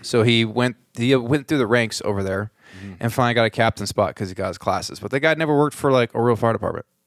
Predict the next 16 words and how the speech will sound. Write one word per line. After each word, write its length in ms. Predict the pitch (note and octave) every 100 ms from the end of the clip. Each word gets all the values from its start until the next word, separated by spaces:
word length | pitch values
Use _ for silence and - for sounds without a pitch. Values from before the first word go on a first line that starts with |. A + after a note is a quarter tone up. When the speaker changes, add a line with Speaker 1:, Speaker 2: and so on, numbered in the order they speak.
| -
Speaker 2:
Okay. 280 | F#2 E2 F#2 - _
Speaker 1:
So 160 | -
he's 100 | B2+ C3
always 160 | D3+
kinda 200 | - D3
bitter. 380 | G#2+ A#2+ A2 F#2 _ _ _
And 100 | A#2
I 80 | C3+
heard 220 | C#3+ F3
him 180 | F3 C3+
one 180 | A2+ A2
time 480 | A#2 A2 G#2+ G#2+ A2 _ _ - - - _ _ -
to 100 | -
a 40 | D3
background 400 | C3+ C#3 D#3 A2+
investigator 640 | A2 - G#2 G2+ G2+ G2+